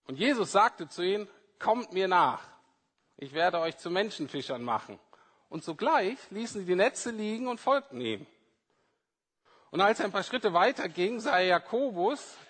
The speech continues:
den Sohn des Zebedeus, und seinen Bruder Johannes, wie sie im Boot die Netze herrichteten.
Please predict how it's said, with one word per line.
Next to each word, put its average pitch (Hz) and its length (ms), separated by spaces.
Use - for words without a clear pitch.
den 170 160
Sohn 208 260
des 185 220
Zebedeus, 151 880
und 160 100
seinen 147 220
Bruder 156 240
Johannes, 143 720
wie 170 120
sie 175 180
im 160 140
Boot 170 260
die 185 60
Netze 185 360
herrichteten. 110 800